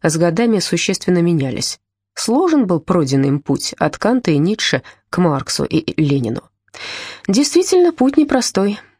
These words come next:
тем более для друга Бориса Пастернака, Артура Рубинштейна, Карля Шимановского, племянника Феликса Блуменфельда,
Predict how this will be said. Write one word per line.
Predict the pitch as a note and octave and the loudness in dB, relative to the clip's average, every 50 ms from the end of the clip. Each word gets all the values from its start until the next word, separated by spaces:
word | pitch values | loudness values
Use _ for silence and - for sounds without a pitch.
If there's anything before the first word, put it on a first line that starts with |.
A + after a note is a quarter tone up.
| _ _ | _ _
тем | - - G3 F#3 E3 | -2 0 0 2 2
более | G#3 A#3 C4 D4 C#4 | 2 2 2 2 2
для | F#3 E3+ F3 D#3+ | 2 0 0 0
друга | C#3+ D3+ D#3+ F#3+ A3 B3 F#3+ | 2 0 0 2 2 0 0
Бориса | C3+ D3+ C#3+ C#3+ C#3+ - - - | 2 2 2 2 0 -2 -6 -4
Пастернака, | - D3+ C#3+ - - C#3+ - C#3 D#3+ G#3 A#3+ - G#3+ F#3 E3+ - _ _ _ _ | -4 -4 -2 -2 -2 0 2 2 2 2 0 0 -2 -2 -2 -6 _ _ _ _
Артура | - E3 D#3 D3+ - D3+ C#3 C#3 | -2 -2 -2 0 -2 0 0 0
Рубинштейна, | C3 C#3 B2+ D3 C#3+ C3+ - - - F3+ G3+ A#3 B3 G3 D#3+ D3 - _ _ _ _ _ _ _ | 0 0 0 0 0 0 -2 -2 -2 0 0 0 2 0 0 -2 -6 _ _ _ _ _ _ _
Карля | - F3+ D#3+ C#3+ C#3 C3 | -2 0 0 0 0 -2
Шимановского, | B2 - - D3 C#3 C#3 C3+ D3+ G#3 A3 - - - D3+ C#3+ D3 | -2 -2 0 0 0 2 2 0 0 -2 -4 -4 -2 -2 -2 -2
племянника | - - D#3 C#3+ D3+ D3 C3+ C3+ C3+ - - D#3 D3+ C#3 | -2 -2 0 2 2 2 2 2 0 -2 -2 -2 -2 -2
Феликса | - - E3 D3 C#3+ C3+ - - - C3+ - - - - - - _ - | -2 -2 -2 0 0 -2 -2 -2 -2 -4 -4 -8 -14 -18 -20 -20 _ -4
Блуменфельда, | D3+ C#3+ F3+ G#3+ A3 G#3 F3 E3 - - E3 C#3+ C#3+ C3+ C#3+ C#3+ | 0 2 2 2 2 2 0 0 0 0 0 0 0 0 -2 -4